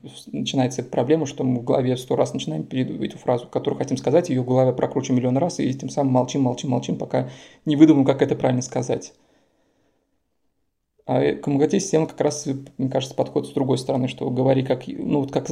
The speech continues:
как можешь, так и скажи. Главное, ск-, хоть что-то сказать, не молчать.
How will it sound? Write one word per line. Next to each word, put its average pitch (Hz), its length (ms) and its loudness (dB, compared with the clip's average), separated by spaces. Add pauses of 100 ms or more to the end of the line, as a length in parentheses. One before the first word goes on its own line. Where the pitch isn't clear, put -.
(160)
как - 160 0
можешь, 202 260 2
так - 180 0
и 143 40 2
скажи. 135 320 0
Главное, 139 280 2
ск-, 139 180 -6
хоть 139 240 -4
что-то - 320 0
сказать, 120 560 0
не 160 120 -4
молчать. 131 540 0